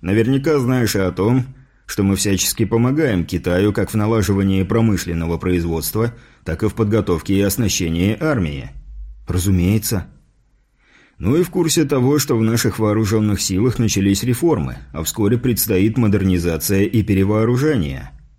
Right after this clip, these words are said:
К чему эти вопросы, Александр Трифонович? Как считаешь, готова Д В Р всерьез воевать с Японией? Ну,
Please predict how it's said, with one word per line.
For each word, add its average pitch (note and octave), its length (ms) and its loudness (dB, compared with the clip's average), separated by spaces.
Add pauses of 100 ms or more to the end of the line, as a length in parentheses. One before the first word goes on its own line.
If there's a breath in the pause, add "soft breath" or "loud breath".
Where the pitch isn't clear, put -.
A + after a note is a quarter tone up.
(300)
К - 80 -20
чему D#3 300 0
эти C3+ 100 -2
вопросы, A#2 440 0
Александр G2 480 0
Трифонович? D#2+ 680 -6 (720)
Как A#2 180 0
считаешь, E2+ 600 -4
готова C3 460 0
Д G2+ 120 4
В G2+ 100 4
Р G2 280 2
всерьез A2 480 0
воевать F#2 380 0
с - 80 -6
Японией? D2+ 720 -2 (800)
Ну, C#3 720 0